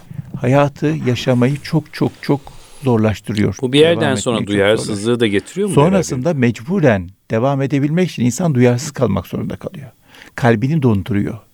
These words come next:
Speaker 1: Niye? Çünkü o kadar taşıyarak, o kadar bilerek yaşayamaz yani. O yüzden, e, bizim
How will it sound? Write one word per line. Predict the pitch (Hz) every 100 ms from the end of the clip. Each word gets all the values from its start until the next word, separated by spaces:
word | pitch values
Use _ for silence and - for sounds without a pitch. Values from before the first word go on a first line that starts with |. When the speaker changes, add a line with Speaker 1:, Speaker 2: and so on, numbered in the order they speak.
| _ _ _ _ -
Speaker 1:
Niye? | 160 185 196 -
Çünkü | 139 123 - 226 - - - _ -
o | -
kadar | - 156 180 160
taşıyarak, | - 131 - 165 170 143 -
o | 123
kadar | 151 139 160 117
bilerek | 113 160 170 139 -
yaşayamaz | 107 - 143 170 123 98
yani. | - - - - _ _ _ _ _ _ - - - - _
O | 117 135
yüzden, | 190 170 180 165 - _ _ - _ _ -
e, | 120 123 123 120 - - - - -
bizim | 123 131 160 180 180